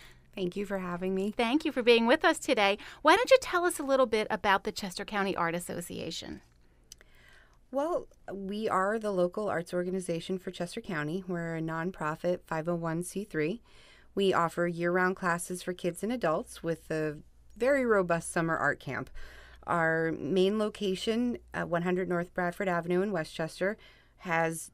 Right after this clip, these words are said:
Speaker 1: two gallery spaces and a gift shop, which is great for unique holiday shopping.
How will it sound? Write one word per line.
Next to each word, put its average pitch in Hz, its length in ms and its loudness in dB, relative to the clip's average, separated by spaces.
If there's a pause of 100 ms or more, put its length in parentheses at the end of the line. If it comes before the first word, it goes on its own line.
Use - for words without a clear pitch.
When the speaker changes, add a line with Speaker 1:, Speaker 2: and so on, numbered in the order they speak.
Speaker 1:
two 262 200 -4
gallery 170 440 2
spaces 180 580 -2
and 202 160 -4
a 247 40 -6
gift 170 200 -2
shop, 170 320 0 (240)
which - 160 -18
is 170 260 -10
great - 320 -2
for 180 200 0
unique 185 420 -2
holiday 185 420 -10
shopping. 175 540 -4